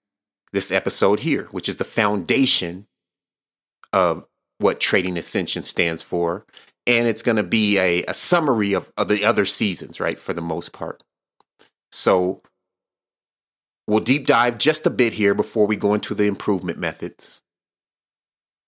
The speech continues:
so you all can get a perspective of what's been happening up to this point.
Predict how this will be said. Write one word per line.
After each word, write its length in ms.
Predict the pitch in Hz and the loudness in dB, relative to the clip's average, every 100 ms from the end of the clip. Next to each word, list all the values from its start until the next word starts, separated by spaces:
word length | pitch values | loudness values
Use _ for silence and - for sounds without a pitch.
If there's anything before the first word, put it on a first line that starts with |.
| _ _ | _ _
so 140 | - | -4
you 180 | 98 98 | 0 2
all 180 | 95 95 | 4 4
can 200 | - 98 | 0 -2
get 200 | 90 92 | 0 0
a 140 | - 92 | 0 -2
perspective 1040 | - - - 185 190 - 92 101 - - _ _ _ _ _ _ _ _ _ _ _ _ _ _ | -2 -2 0 0 0 0 0 0 -8 -20 _ _ _ _ _ _ _ _ _ _ _ _ _ _
of 460 | 110 101 92 90 _ _ _ _ - | 4 4 2 -4 _ _ _ _ 0
what's 260 | 127 131 | 2 2
been 140 | - 113 | 0 0
happening 480 | 110 95 107 92 87 | 0 -2 -2 -2 -2
up 140 | 85 | -4
to 100 | - | -6
this 180 | 85 82 | -6 -6
point. 340 | - 85 85 | -10 -12 -12